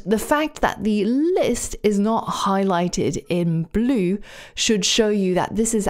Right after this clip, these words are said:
actually created using a list element and not a part of the anchor tag.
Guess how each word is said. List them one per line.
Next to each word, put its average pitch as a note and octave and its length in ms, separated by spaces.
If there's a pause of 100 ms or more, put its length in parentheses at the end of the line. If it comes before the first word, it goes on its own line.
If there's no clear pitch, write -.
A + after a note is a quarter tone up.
actually G#3+ 460
created F3+ 840
using F3+ 640
a F3 120
list E3 580
element D#3+ 460 (880)
and F#3 320
not F3 380 (100)
a F3+ 80
part E3 460 (120)
of D#3 380 (160)
the D#3+ 420 (160)
anchor E3+ 280
tag. - 540